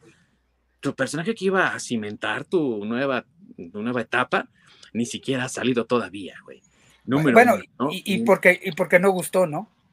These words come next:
Speaker 1: Y porque, sí, claro, ¿no? Pero ese es el primer punto, ¿no? Número uno.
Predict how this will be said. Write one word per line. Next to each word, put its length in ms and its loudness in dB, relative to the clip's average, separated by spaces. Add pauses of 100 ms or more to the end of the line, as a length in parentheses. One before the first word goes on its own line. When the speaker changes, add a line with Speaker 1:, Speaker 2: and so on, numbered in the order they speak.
(120)
Speaker 1:
Y 80 -2
porque, 240 0
sí, 240 -2
claro, 320 -2
¿no? 240 -6
Pero 240 -2 (260)
ese 220 0
es 60 -6
el 120 -2
primer 280 0
punto, 240 -8
¿no? 100 -2
Número 320 -4
uno. 120 -18